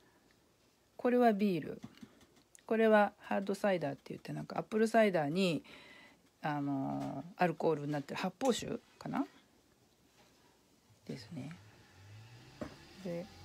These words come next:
これは、あの、箱が、このいちごの、これは、あの、いちごがこう入って売ってる箱。小さいパッケージで売ってるいちごの、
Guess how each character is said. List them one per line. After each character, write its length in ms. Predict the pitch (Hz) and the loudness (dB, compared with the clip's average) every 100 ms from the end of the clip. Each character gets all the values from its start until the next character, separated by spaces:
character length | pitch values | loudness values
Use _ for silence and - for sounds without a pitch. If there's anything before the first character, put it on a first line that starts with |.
| - | -6
こ 80 | |
れ 80 | 196 | -2
は、 320 | 196 196 190 180 | 2 2 0 -2
あ 100 | 175 | -4
の、 200 | 170 175 - | -6 -8 -10
箱 440 | - 185 180 269 240 | 0 0 2 2 4
が、 220 | 233 226 - - - - - - - - - - - - | 4 2 -4 -12 -10 -10 -10 -12 -14 -14 -12 -12 -12 -4
こ 120 | 202 | 0
の 100 | 196 | 2
い 100 | 220 | 2
ち 160 | - 240 | 2 4
ご 160 | 185 | 2
の、 180 | 160 - - - - - - - - - - - - - - - - - - | 2 -4 -6 -12 -8 -6 -6 -10 -12 -12 -12 -12 -14 -14 -14 -14 -14 -4 8
こ 100 | 240 | 12
れ 80 | |
は、 200 | 240 233 | 12 12
あ 60 | 220 | 12
の、 140 | 214 | 12
い 60 | 214 | 8
ち 120 | 247 | 6
ご 140 | 208 160 | 6 4
が 140 | 151 | 2
こ 140 | - | 0
う 20 | 156 | 4
入 180 | 226 | 6
っ 40 | 202 | 6
て 260 | - - | 4 -2
売 120 | - 175 | 0 0
っ 20 | |
て 200 | - 196 | 4 4
る 60 | |
箱。 400 | 185 175 - 170 - - - - - - - - - - - - - - - | 4 -2 0 0 0 -12 -16 -12 -12 -12 -16 -16 -16 -18 -18 -18 -18 -16 -8
小 160 | - 226 | 0 4
さ 140 | 247 | 10
い 60 | 220 | 10
パ 100 | 208 | 10
ッ 40 | |
ケ 160 | 175 175 | 6 2
ー 40 | |
ジ 120 | 156 170 | 0 6
で 240 | 233 208 | 10 10
売 80 | 170 | 8
っ 20 | |
て 220 | - 170 | 4 4
る 100 | 165 | 4
い 60 | 170 | 2
ち 140 | - | 0
ご 120 | 151 | -4
の、 420 | 147 208 185 143 | 2 4 6 4